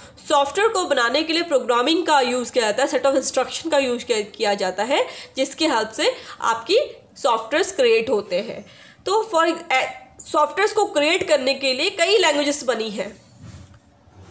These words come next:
Right? तो ऐसे ही एक आपकी Q basic language है जिसकी help से आप भी programming कर सकते हैं, जिसकी help से programming हो सकती है। आप छोटे-छोटे program उसकी help से बना पाएंगे।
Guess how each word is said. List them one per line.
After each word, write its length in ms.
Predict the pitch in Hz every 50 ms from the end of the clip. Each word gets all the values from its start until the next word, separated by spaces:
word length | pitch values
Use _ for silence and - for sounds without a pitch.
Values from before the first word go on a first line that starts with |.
| - - - 254
Right? 340 | 294 381 494 494 - - - - - - -
तो 60 | 269
ऐसे 340 | - - 254 269 269 - 359
ही 220 | 359 330 370 370
एक 320 | 359 - - 294 294 294 294
आपकी 280 | 269 - - - 311 -
Q 220 | - 262 254 254
basic 340 | 214 240 247 247 311 285 -
language 420 | 254 226 220 226 233 247 247 -
है 260 | 294 294 392 494 494
जिसकी 320 | - 254 240 - - 330 320
help 260 | 320 269 233 240 -
से 240 | - 330 339 - - -
आप 180 | 233 262 285
भी 260 | 277 247 262 277 349 480 494 - - - - - -
programming 460 | 302 285 254 254 240 233 262 285 285
कर 160 | - 240 202
सकते 340 | 196 - 233 208 - - 254
हैं, 220 | 277 302 403 453 -
जिसकी 280 | - - - - 330
help 200 | 311 285 - -
से 100 | - 359
programming 500 | 349 - 262 247 254 254 262 285 302 294
हो 160 | 269 262 269
सकती 340 | 254 262 240 - - 208 208
है। 160 | 180 - - - - - - - - - - _ _ _ _ _ _ _ - - - 180 180 190 196 214 208 214 - - - - - - - - - - - - - - - - - - -
आप 240 | - 247 277 - - -
छोटे-छोटे 340 | 294 262 294 311 302 359
program 440 | 415 - 285 262 240 247 262 285 302
उसकी 300 | - 180 - - - 285
help 180 | 277 240 226 226
से 120 | - 320
बना 260 | 226 233 240 233 233
पाएंगे। 500 | 226 226 214 196 175 165 170 160 110 -